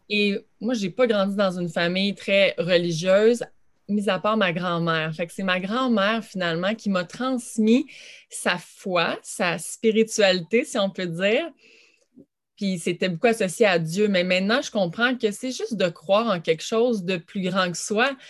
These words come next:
Tu sais, c'est quoi le divin ? Ben, il est tout autour de nous, mais il est en nous aussi. Fait que je pense que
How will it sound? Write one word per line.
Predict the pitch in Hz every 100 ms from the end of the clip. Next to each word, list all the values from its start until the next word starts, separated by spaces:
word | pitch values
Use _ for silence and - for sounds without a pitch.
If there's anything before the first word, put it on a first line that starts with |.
| - -
Tu | -
sais, | 254
c'est | - 196
quoi | - 254 277 269
le | 196 185
divin ? | 180 190 214 262
Ben, | 240 190 175 - _ _ _
il | 202
est | 208 -
tout | 220 220
autour | 196 208 202
de | 196 196
nous, | 262 294
mais | 202
il | 180
est | 185 185
en | 185 175
nous | 185 190
aussi. | 165 - - - _ - - -
Fait | _ 190
que | 180
je | -
pense | 233 233
que | - 208 196